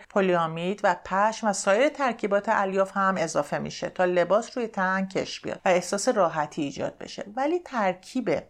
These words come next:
الیاف برای پایداری و بازیافت انتهای چرخهٔ عمر ایده خوبی نیست. اگر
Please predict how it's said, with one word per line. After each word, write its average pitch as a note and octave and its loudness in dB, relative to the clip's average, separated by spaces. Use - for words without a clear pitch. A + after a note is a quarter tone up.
الیاف F#3 2
برای E3 0
پایداری E3+ -2
و E3+ 2
بازیافت E3 0
انتهای D#3+ -2
چرخهٔ D#3 -4
عمر G3+ -2
ایده E3 -4
خوبی D#3+ -4
نیست. - -10
اگر F#4+ 4